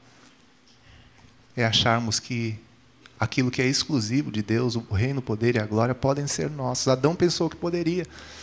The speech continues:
A serpente chegou pra ele, Satanás, pra ele, pra Eva, e disse o seguinte: "Olha, eu vou traduzir aqui numa linguagem de hoje, né?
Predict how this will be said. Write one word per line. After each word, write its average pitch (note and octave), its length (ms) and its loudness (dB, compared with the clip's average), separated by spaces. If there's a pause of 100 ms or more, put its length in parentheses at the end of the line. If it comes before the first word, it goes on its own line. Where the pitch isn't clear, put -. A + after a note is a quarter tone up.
(220)
A B2 60 2
serpente C#3+ 440 6
chegou C3 260 6
pra B2 160 4
ele, C3+ 120 6
Satanás, C#3+ 680 4 (1200)
pra A2 160 4
ele, A#2+ 220 6
pra A#2+ 200 6
Eva, C3+ 240 8
e D#3 40 0
disse C3+ 220 4
o - 20 0
seguinte: C3+ 420 2
"Olha, B2 320 2 (540)
eu G#2+ 120 2
vou G#2+ 440 4 (840)
traduzir A#2 600 0
aqui - 180 -6
numa G#2 220 0
linguagem G#2 540 -2
de G2 100 -4
hoje, F#2 260 0
né? F2 160 -10